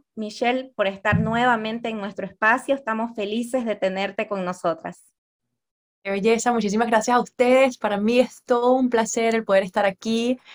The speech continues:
Speaker 2: Después de tantos episodios, yo estuve como en uno de los episodios al inicio y ha sido un, un honor grandísimo poder ver cómo están ustedes creciendo este proyecto de una forma tan bella.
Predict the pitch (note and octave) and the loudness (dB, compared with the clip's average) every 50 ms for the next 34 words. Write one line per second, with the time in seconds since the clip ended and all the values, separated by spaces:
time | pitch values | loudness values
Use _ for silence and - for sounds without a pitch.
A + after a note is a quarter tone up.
0 | - - - - F#3 F#3+ F#3 - G3 G3 A3 A3 A3 - - A#3+ B3+ B3 B3+ C4 | -20 -20 -12 -6 -4 -2 0 0 0 2 4 2 2 4 4 4 4 6 6 6
1 | C4 B3+ B3+ A3+ A3 B3 A#3+ A#3+ A#3+ A3+ - - B3 B3 B3 B3 A#3+ A3+ A3 A3+ | 6 4 4 2 2 4 6 6 6 6 6 6 4 4 6 4 2 2 2 2
2 | A#3 B3 A#3+ A#3+ A#3 G#3+ G#3 G#3 A3 A3+ A#3 A3 G#3+ F#3+ G#3 A#3 C4 B3+ - B3+ | 4 2 2 2 2 0 0 2 2 2 0 0 0 2 2 2 2 2 4 4
3 | B3+ C#4+ E4 D#4+ - G3+ G3 F#3+ - A#3 A3+ A#3 A#3+ A#3 - - G#3+ A3 A3 A3+ | 6 6 6 4 2 0 -2 -2 0 4 4 6 6 4 4 2 0 2 2 2
4 | A3 - - G#3 G#3 G#3 G#3 G#3 - - G#3 A3 A3 A#3 A3+ A3+ A3+ A3 A3+ A3+ | 0 -2 -4 -2 -2 0 0 -2 -2 0 0 0 2 4 2 2 2 2 2 2
5 | A3 G#3+ - A#3 A3+ - G3+ F#3+ F#3+ G3 G#3+ G#3+ G#3+ G#3+ A3 G#3+ F#3+ F#3 - G#3 | 2 0 0 -2 0 2 4 4 4 4 4 2 2 0 -2 -2 -2 -2 -2 -2
6 | G#3 G#3 G3+ - G#3+ G#3 G#3 G3+ - F3+ F#3 F3+ - - G#3 G3+ G3+ G3 G3+ G#3+ | -2 -2 -2 0 0 0 -2 -4 -6 -8 -8 -6 -4 -4 -2 -2 -2 -2 -2 0
7 | G#3+ - F#3+ F3+ G#3+ G#3 - G3 F#3 F#3+ F#3+ F#3 F3+ G#3 G3 F#3+ F#3 F3+ - G3 | 0 0 -2 -2 -6 -4 -2 0 0 2 2 0 0 -2 -2 -2 -2 -2 -2 -4
8 | F#3+ G3+ G3 - F#3 F#3 F3+ F3 F3+ F#3 F#3 F#3 F#3 G3 A3+ C4 | -4 -4 -4 -2 -2 -2 0 0 0 0 -2 -2 -2 -2 -2 -4